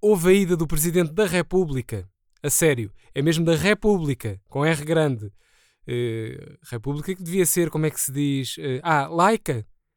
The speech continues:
É isso, a República devia ser laica, como a cadela soviética. Mas o nosso Presidente, eh, lá foi ter com os padres ao Panamá e veio todo contente com a promessa de uma missa gigante no Montijo, ou em Louros, ou lá o que é.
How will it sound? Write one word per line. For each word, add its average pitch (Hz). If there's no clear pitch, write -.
É 135
isso, 151
a 123
República 185
devia 185
ser 233
laica, 185
como 123
a -
cadela 127
soviética. 135
Mas 156
o 151
nosso 160
Presidente, 165
eh, 165
lá 190
foi 185
ter 185
com 190
os 175
padres 170
ao 165
Panamá 175
e 156
veio 160
todo 196
contente 175
com -
a 156
promessa 151
de 147
uma 151
missa 175
gigante 151
no 147
Montijo, 123
ou 127
em 127
Louros, 120
ou 113
lá 113
o 107
que -
é. 90